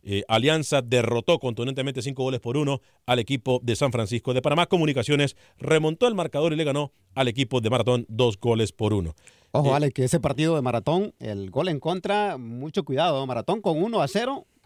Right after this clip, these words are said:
Speaker 2: puede pasar.
Speaker 1: Sí, y, eh, cierra en casa.
Speaker 2: Sí, claro.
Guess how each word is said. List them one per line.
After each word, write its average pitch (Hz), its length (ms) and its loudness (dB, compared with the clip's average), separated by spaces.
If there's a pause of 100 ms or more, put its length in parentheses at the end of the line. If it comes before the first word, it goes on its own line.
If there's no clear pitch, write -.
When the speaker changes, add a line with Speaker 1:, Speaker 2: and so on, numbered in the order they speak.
(100)
Speaker 2:
puede 160 200 -2
pasar. 92 260 -6 (280)
Speaker 1:
Sí, 214 360 -6
y, 254 300 2 (360)
eh, 95 380 -2
cierra 127 220 -2
en 117 80 -4
casa. - 260 -8 (380)
Speaker 2:
Sí, 117 100 -14
claro. 101 300 -10